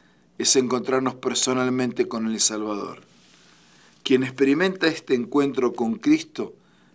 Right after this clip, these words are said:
es movido por el Espíritu Santo, desde la duda a la fe, desde el temor al valor,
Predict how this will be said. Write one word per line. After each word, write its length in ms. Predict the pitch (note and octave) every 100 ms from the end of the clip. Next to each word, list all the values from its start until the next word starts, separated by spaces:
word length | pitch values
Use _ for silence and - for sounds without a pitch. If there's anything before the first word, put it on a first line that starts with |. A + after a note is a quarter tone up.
| _
es 160 | C3+ C3
movido 560 | C3 B2 D3+ F3 D3
por 120 | B2+ A#2
el 120 | A#2
Espíritu 500 | A2+ C3 A#2+ - A2+
Santo, 560 | - G#2+ G2+ F#2 G2+ - - _ _
desde 260 | A2 G#2+ A2
la 160 | G#2+ A2
duda 480 | C#3 F3 F3 E3 -
a 80 | G#2
la 160 | G#2+
fe, 320 | - A2+ F#2+ - _ _ _ -
desde 240 | A2+ A2+
el 140 | A2
temor 520 | - A2 A#2+ D#3+ F#3+ - _ _ _ -
al 180 | A#2+ A2+
valor, 420 | A2 A2 F#2+